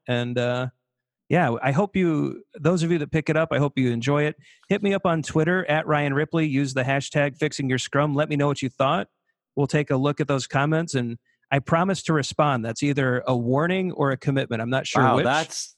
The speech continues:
Speaker 2: that's,
Speaker 1: Um,
Speaker 2: <laughs> but you're much better than me.
Speaker 1: So if, if someone leaves us some, some insights, uh, or what they got from the book, I promise to, to at least message 'em back. And, uh, we can't wait to see how people receive this.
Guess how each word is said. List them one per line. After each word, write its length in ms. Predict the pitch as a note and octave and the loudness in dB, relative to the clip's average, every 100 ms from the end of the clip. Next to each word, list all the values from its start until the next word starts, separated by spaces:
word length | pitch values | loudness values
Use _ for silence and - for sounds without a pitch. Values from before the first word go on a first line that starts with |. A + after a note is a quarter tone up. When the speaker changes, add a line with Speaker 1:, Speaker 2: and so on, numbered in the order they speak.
| - | -2
Speaker 2:
that's, 360 | A#2 F3 - | -2 0 0
Speaker 1:
Um, 320 | A#2 A2+ A2+ | 0 0 -2
Speaker 2:
<laughs> 0 | |
but 140 | D3 G3 | 0 0
you're 220 | E3+ G3+ F3+ C3 | 0 -2 -2 0
much 320 | F3+ G3 - | 0 -2 -2
better 240 | D#3 F3 | -2 0
than 200 | D3+ C3 | -2 -2
me. 340 | C#3 D3 F#2+ - - - | -2 -2 -4 -12 -20 -16
Speaker 1:
So 560 | - - C3+ C3 B2+ B2 | -4 2 2 4 0 0
if, 160 | C#3+ C3+ - | -2 -4 -2
if 180 | C#3+ | -2
someone 340 | - G3+ A3 G#3+ | 0 0 0 0
leaves 240 | G3+ F3+ | 0 0
us 120 | F#3 | -2
some, 260 | - D#3+ C#3 | 0 -2 -2
some 500 | - C#3+ C3+ B2+ A#2+ - | -2 -2 0 -2 -6 -2
insights, 460 | D#3 E3 E3+ D#3+ D#3 | 0 0 0 0 0
uh, 180 | C3 B2+ - | -2 -2 -2
or 100 | C#3 | 0
what 180 | C#3 C#3 | 2 0
they 160 | C#3+ | -2
got 320 | B2+ D3 C#3 - | 0 0 0 0
from 140 | C#3+ | -2
the 80 | C3+ | 0
book, 280 | C#3 C#3 - | 0 0 0
I 80 | C3 | -4
promise 540 | - C#3 C3+ C#3 B2+ | -2 -2 0 -2 -4
to, 260 | - B2+ B2 - _ _ - | -2 -2 -2 -8 _ _ -2
to 100 | C#3 | 0
at 80 | |
least 220 | C#3+ C#3+ C#3 | 0 -2 0
message 300 | C#3 C#3+ C3 | -2 -2 -2
'em 100 | A#2+ | 0
back. 440 | B2+ C3+ D#3 - - | 2 0 -2 -8 -4
And, 220 | B2+ B2 | -2 0
uh, 100 | B2 | 0
we 100 | B2 | 0
can't 220 | B2 D3 | -2 -2
wait 140 | C3+ C#3 | -2 -4
to 80 | C3 | -4
see 220 | - C#3 | -4 0
how 220 | C3+ C3+ | 2 0
people 280 | B2+ C#3 D3+ | 0 -2 0
receive 360 | C#3 - D#3+ C#3+ | -2 -2 -4 -4
this. 260 | F#2+ - | -8 -10